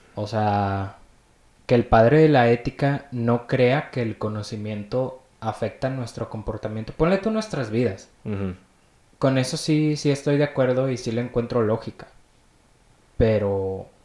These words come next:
Speaker 1: nuestro comportamiento, o sea, que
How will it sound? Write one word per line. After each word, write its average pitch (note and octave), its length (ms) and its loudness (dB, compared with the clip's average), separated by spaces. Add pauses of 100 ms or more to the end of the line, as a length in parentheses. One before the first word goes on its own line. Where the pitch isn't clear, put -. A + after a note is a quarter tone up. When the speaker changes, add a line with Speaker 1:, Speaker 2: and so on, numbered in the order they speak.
Speaker 1:
nuestro A2 400 -6
comportamiento, F#2+ 880 -6 (1700)
o A#2+ 80 -10
sea, A#2+ 220 0
que A2 600 2